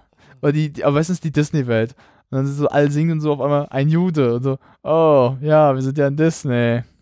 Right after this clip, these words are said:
Hm. Oh, guck mal, der schöne Kuchen, lass uns jetzt hier gehen.“ „Ja, okay.“ Und siehst du, wie, wie, äh, der, ich weiß nicht, wie heißt der jetzt bei der Jude, äh, bei denen, äh,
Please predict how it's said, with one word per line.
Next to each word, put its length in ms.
Hm. 540
Oh, 120
guck 160
mal, 80
der 80
schöne 160
Kuchen, 300
lass 180
uns 140
jetzt 180
hier 120
gehen.“ 280
„Ja, 400
okay.“ 600
Und 160
siehst 180
du, 40
wie, 340
wie, 200
äh, 640
der, 260
ich 80
weiß 200
nicht, 100
wie 80
heißt 140
der 80
jetzt 200
bei 100
der 260
Jude, 300
äh, 40
bei 140
denen, 280
äh, 440